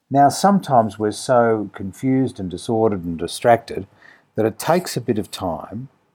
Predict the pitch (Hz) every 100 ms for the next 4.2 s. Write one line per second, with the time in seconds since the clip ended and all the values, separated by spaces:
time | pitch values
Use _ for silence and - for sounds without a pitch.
0 | _ _ _ - 120 - 131 - - 107
1 | 113 107 98 90 117 107 95 90 - -
2 | _ _ _ _ - 131 120 107 92 _
3 | 92 85 - - - 104 101 104 123 110
4 | 78 -